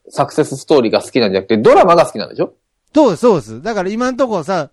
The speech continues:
Speaker 2: す、すごいミーハーな感じですよ。やっぱりあの、面白いっていう噂を聞いて、で、ち-、調べたら幕末で、しかもなんかあの、土方歳三とかも出てくるらしいよ、みたい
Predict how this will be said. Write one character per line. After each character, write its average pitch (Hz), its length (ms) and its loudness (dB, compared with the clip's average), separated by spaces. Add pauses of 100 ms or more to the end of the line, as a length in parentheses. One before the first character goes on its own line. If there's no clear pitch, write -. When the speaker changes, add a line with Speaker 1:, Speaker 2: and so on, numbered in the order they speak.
Speaker 2:
す、 214 440 -12
す 202 80 -6
ご 247 180 6
い 180 80 2
ミ 180 200 -4
ー 185 40 -2
ハ 175 100 -4
ー - 40 -4
な 180 80 -4
感 180 180 -4
じ 180 80 -6
で 175 80 -6
す 143 140 -10
よ。 104 40 -6
や 104 60 -8
っ - 40 -12
ぱ 170 120 -4
り 135 120 -2
あ 123 60 -2
の、 127 140 -8 (260)
面 190 240 0
白 214 300 0
い - 20 -8
っ 143 40 -10
て 135 120 -12
い 120 40 -6
う - 20 -6
噂 139 300 -4
を 131 80 -6
聞 151 260 -12
い 143 80 -16 (260)
て、 175 300 0 (420)
で、 202 280 -2
ち-、 156 260 -20
調 170 300 -4
べ 147 100 -4
た 135 80 -4
ら 120 60 -4
幕 117 300 -6 (220)
末 113 120 -12
で、 110 160 -4
し - 100 -14
か 120 140 -6
も 107 100 -6
な 101 140 -6
ん 90 40 -14
か 85 180 -10
あ 82 60 -12
の、 87 140 -12
土 107 280 -10
方 92 280 -8
歳 82 300 -18
三 85 160 -8
と 90 120 -16
か 76 120 -16
も 71 160 -20
出 78 120 -12
て 80 140 -12
く 82 180 -14
る 82 160 -10
ら 85 140 -10
し 76 280 -18
い 67 40 -18
よ、 62 220 -18
み 52 100 -20
た 53 140 -20
い - 20 -20